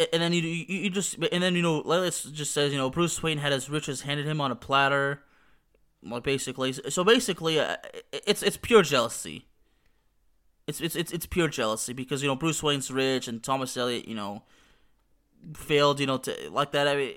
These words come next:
it's really bitter, and, and, and because of all, all that, he wants to ruin Bruce Wayne's life. But, but as far as the identity theft goes, I mean, it's not sol-, it's not, it's totally solved until Arkham Knight.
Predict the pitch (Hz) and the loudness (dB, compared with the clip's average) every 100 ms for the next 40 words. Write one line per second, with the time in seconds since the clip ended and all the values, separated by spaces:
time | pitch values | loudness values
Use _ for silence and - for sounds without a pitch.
0 | - - - 220 208 - 233 190 165 160 | -14 -20 -16 -4 -2 0 0 0 4 4
1 | 156 151 139 139 151 160 165 160 156 143 | 6 4 0 -2 -2 0 0 4 4 6
2 | 143 139 156 143 135 131 139 135 - 127 | 4 4 4 4 4 2 -2 -4 -6 -6
3 | 131 143 127 123 120 113 110 - 113 107 | 0 0 0 -2 -4 -4 -6 -4 -2 -2
4 | - 107 104 - - - - - _ - | -2 -2 -2 -6 -20 -20 -20 -20 _ -8
5 | - - 165 226 233 190 180 185 175 165 | -6 -2 2 6 6 6 4 2 0 2
6 | 165 147 - 143 139 135 139 - 143 - | 2 2 4 4 4 2 -2 -4 -6 4
7 | 175 180 - 156 151 156 185 190 - 87 | 6 6 4 4 4 2 4 4 4 -4
8 | 65 _ - - 185 180 147 156 147 143 | -20 _ -6 2 4 4 4 4 6 4
9 | 135 131 135 135 123 117 120 123 - | -2 4 4 4 -4 -6 -4 -4 -6